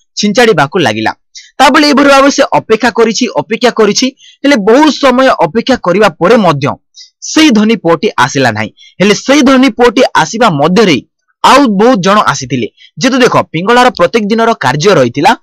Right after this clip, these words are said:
ନୀତିଦିନିଆ ସେ ପୁଅମାନଙ୍କୁ ଡାକିଥାଏ ଏବଂ ପୁଅମାନଙ୍କ ସହିତ ସେ ରାତି ବିତାଇ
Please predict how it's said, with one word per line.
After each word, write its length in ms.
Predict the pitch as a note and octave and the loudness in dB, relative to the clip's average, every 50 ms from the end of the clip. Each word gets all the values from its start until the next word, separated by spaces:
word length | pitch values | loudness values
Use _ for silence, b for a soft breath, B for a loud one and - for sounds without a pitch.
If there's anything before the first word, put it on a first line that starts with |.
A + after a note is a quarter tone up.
| b b b b b _ - F3+ F#3 | b b b b b _ -6 -2 0
ନୀତିଦିନିଆ 500 | F#3+ G#3 G#3 C4+ C4+ A3 B3 A#3+ B3 B3 | 0 0 2 0 2 2 2 2 2 2
ସେ 140 | - - A3 | 0 -2 -6
ପୁଅମାନଙ୍କୁ 600 | - - D3 E3 F3 F#3 F#3+ G3+ A3 G#3+ - A3+ | -4 0 0 0 2 2 0 0 -2 -2 -2 -2
ଡାକିଥାଏ 380 | A3 A3 G#3+ A#3+ A#3+ C4 C#4 | -2 -2 -2 -2 -2 0 0
ଏବଂ 220 | B3+ - A#3 A3+ B3 | 0 0 0 -2 -2
ପୁଅମାନଙ୍କ 500 | G#3+ - A#3+ B3+ C4 B3+ B3 A#3+ A#3+ A3+ A3+ | -2 0 2 2 4 4 2 0 2 0 -2
ସହିତ 300 | - - D#3 C#3+ D3 F3 F3+ | -2 -2 -4 -4 -2 -4 -6
ସେ 160 | - F3+ G#3 C#4 - _ _ _ _ _ - | -2 -2 -2 -2 -4 _ _ _ _ _ -2
ରାତି 260 | D3+ D#3+ - - A#3 | -2 -2 0 0 -2
ବିତାଇ 360 | F3+ E3 D3 - D3 E3 A#3 | -2 -2 0 0 2 2 2